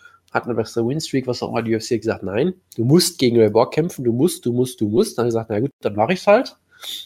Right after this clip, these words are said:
Und dann kam halt wieder, „Nee, ähm, jetzt hier, äh, wollen wir doch mal Dillashaw, hier, mach mal“, so nach dem Motto. Und er hat sich da halt sehr verarscht gefühlt irgendwie über die Zeit und, äh, wie gesagt, es ging sehr ins Detail, ich kenn's auch nicht mehr alles, äh, außer Aufsagen und so fort, aber, ähm,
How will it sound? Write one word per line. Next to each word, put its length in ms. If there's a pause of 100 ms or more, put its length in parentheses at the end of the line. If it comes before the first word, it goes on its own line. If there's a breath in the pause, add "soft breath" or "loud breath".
(100)
Und 80
dann 160
kam 200
halt 120
wieder, 160
„Nee, 260
ähm, 260
jetzt 240
hier, 220
äh, 680
wollen 200
wir 100
doch 180
mal 200
Dillashaw, 560
hier, 200
mach 240
mal“, 200
so 120
nach 140
dem 60
Motto. 320 (640 loud breath)
Und 180
er 140
hat 120
sich 100
da 100
halt 160
sehr 260
verarscht 380
gefühlt 320
irgendwie 240
über 160
die 100
Zeit 460
und, 300
äh, 160
wie 40
gesagt, 220
es 240
ging 140
sehr 160
ins 100
Detail, 220
ich 80
kenn's 240
auch 40
nicht 140
mehr 100
alles, 220
äh, 40 (200)
außer 360
Aufsagen 360
und 60
so 80
fort, 140
aber, 260 (500 loud breath)
ähm, 360